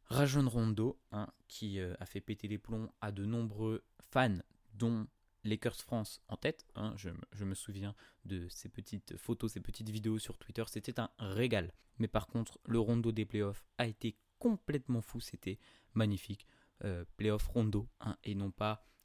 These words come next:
playoff pi, comme, euh, nos copains des Clippers. Après, on a quand même eu le comeback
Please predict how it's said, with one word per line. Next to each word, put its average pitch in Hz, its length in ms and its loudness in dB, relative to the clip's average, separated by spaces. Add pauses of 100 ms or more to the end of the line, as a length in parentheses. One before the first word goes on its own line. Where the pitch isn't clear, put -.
playoff 139 360 6
pi, 190 200 2 (240)
comme, 110 320 6 (220)
euh, 98 200 0 (240)
nos 101 140 -4
copains 110 460 -4
des 110 160 2
Clippers. - 500 -2 (480)
Après, 156 320 0
on 131 140 4
a 113 80 6
quand - 140 2
même 117 260 4
eu 117 180 2 (280)
le 120 280 6
comeback 110 640 2